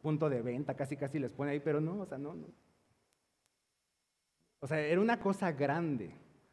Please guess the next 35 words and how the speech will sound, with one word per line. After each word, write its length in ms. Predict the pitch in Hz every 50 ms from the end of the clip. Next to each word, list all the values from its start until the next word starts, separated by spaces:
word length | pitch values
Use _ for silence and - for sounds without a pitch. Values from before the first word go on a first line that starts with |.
| _ _ _
O 60 | 143
sea, 120 | 127 165
yo 180 | 170 151 190 190
quiero 180 | 190 214 208 202
llevarte 400 | 180 190 175 175 180 175 180 196
a 40 |
imaginarte 560 | 190 180 160 151 143 147 156 165 160 - 180 -
que 80 | 170
era 100 | 175 175
una 160 | 190 190 180
cosa 460 | 180 170 156 151 - 175 180 180 175 - - - - - _ _
grande 420 | 143 143 151 147 143 131 127 143 185 - - - - _ _ _ _ _ _ _ _ _ _ _ _ _ _
para 240 | - 175 170 175 165
que 120 | - 185
Jesús 360 | - 175 175 165 185 208 190 226
haya 220 | 214 214 220 202
llegado 540 | 165 165 143 143 160 160 147 151 180 190 - -
y 80 | - 156
vean 160 | 156 170 185
la 80 | 202 208
dimensión 800 | 190 190 165 147 135 139 139 127 - - 170 175 180 196 220
de 80 | 226 220
lo 140 | 196 170 -
que 80 | 156
hizo 160 | 156 156 170 151
Jesucristo, 720 | - 135 131 120 - - 113 110 110 - - - - - - - - - - _ _ _ _ _ _ _
que 140 | _ 151 147
un 260 | 160 208 247 240 233
hombre 480 | 233 220 214 202 190 180 170 175 - - - - - - - _ _ _ _ _ _ _ _ _ _ _ _ _ _ _ _
haya 240 | 139 156 165 175 180
destruido 580 | 170 156 131 - - - 135 139 143 147 151 143
todo 200 | - 135 127 127
ese 160 | 117 127 123
lugar 280 | 120 131 127 139 143
así. 200 | 143 135 - 185